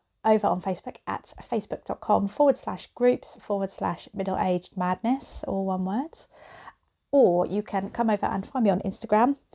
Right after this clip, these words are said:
which is at middle aged madness dot podcast.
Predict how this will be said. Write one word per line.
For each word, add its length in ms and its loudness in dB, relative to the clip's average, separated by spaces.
which 220 -6
is 220 0
at 320 2
middle 260 6
aged 380 2
madness 600 0
dot 360 -2
podcast. 1040 -8